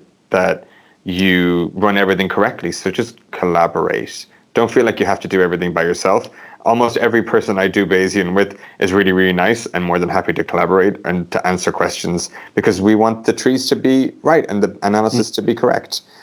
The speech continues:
Speaker 1: And the
Speaker 2: Mm.
Speaker 1: more people that do it, then the e-, the easier it is for everybody.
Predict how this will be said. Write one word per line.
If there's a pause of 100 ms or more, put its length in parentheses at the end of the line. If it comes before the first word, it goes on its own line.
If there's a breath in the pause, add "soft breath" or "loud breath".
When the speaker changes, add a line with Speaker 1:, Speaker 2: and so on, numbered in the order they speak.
(160 soft breath)
Speaker 1:
And
the
Speaker 2:
Mm.
Speaker 1:
more
people
that
do
it,
then (560 soft breath)
the (120)
e-,
the
easier
it
is (220)
for
everybody.